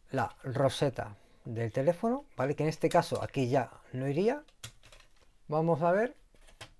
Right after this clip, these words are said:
que este sería, en este caso sería un router de internet, ¿vale? El típico router que tienen en su casa. Una característica importante,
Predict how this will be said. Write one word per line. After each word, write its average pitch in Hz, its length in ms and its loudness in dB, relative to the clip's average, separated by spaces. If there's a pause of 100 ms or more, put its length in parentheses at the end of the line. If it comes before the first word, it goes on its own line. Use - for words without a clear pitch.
(320)
que 170 160 2
este 170 180 0
sería, 170 220 4
en 175 80 2
este 180 200 0
caso 196 180 4
sería 196 260 4 (600)
un 185 160 4
router 135 260 2
de 127 60 4
internet, 123 360 2
¿vale? 190 240 0 (320)
El 110 180 -6
típico 139 380 -2
router 147 240 4
que 143 80 2
tienen 160 300 2
en 127 100 -2
su 123 140 -4
casa. 113 320 -6 (840)
Una 202 260 2
característica 147 680 6
importante, 113 640 -2